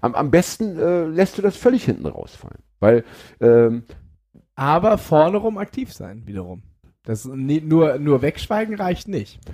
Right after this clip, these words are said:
Speaker 1: Nein, wenn wir, also nehmen wir mal an, wir haben jetzt einen N P D oder einen A-F-D-Parteikongress, ja, dann können wir gerne hingehen und können den physisch verhindern, ja.
Speaker 2: Ja.
Speaker 1: Können auch dort rumlaufen und können, äh, Flyer verteilen, können für linke Positionen werben, ja.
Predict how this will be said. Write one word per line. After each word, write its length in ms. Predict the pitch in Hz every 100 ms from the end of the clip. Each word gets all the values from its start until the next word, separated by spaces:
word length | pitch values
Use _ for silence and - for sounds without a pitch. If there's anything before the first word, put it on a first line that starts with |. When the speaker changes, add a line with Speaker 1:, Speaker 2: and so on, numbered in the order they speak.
| - - -
Speaker 1:
Nein, 480 | 254 135 90 85
wenn 160 | 107 139
wir, 220 | 139 131 78
also 200 | 123 156
nehmen 420 | 131 139 175 226
wir 80 | 220
mal 200 | 180 147
an, 140 | 160
wir 120 | 143 131
haben 180 | 135 127
jetzt 160 | 117
einen 240 | 95 110 85
N 220 | 95 104
P 180 | 107 90
D 380 | 69 78 80 82
oder 180 | 87
einen 140 | 80 92
A-F-D-Parteikongress, 1700 | 80 82 82 - 69 80 73 - 78 - 69 67 65 62 - 90 -
ja, 140 | 135
dann 180 | 147 117
können 200 | 135 156
wir 120 | 151
gerne 280 | 135 131 123
hingehen 600 | 98 104 104 123 185 240 - _ _ _ _
und 180 | 120 123
können 220 | 139 135
den 140 | 120
physisch 440 | 110 143 135 117 -
verhindern, 680 | 110 95 92 92 117 - -
ja. 80 | -
Speaker 2:
Ja. 140 | 120 - _ _ _
Speaker 1:
Können 240 | - 135 117
auch 200 | 98 90
dort 420 | 101 92 90 -
rumlaufen 640 | 98 117 120 107 101 95
und 160 | 85 78
können, 300 | 78 69 58
äh, 140 | 64
Flyer 340 | - 113 127 113
verteilen, 680 | 98 - 90 85 82 80 -
können 180 | 92
für 140 | 85 92
linke 280 | 92 101 85
Positionen 680 | 90 82 85 113 120 123
werben, 320 | 101 95 82 82
ja. 160 | 117